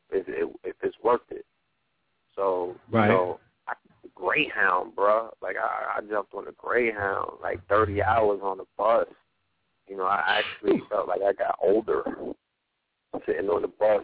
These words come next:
Speaker 1: but it, everything, it, time didn't even matter at the end of the day.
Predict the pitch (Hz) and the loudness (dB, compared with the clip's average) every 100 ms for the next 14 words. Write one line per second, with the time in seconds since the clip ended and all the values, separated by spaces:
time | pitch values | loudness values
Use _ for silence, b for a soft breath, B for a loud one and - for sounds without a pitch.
0 | - 95 90 - 98 - 123 117 110 117 | 0 2 2 0 -6 -4 -2 -2 0 2
1 | 107 101 - 104 101 - - 131 123 120 | 2 0 -4 -6 -6 -10 -6 -2 0 2
2 | 117 104 92 110 120 104 101 - 98 95 | 0 0 -2 -2 0 2 0 -2 -2 -2
3 | 95 87 - 90 85 | -2 -2 -2 -2 -4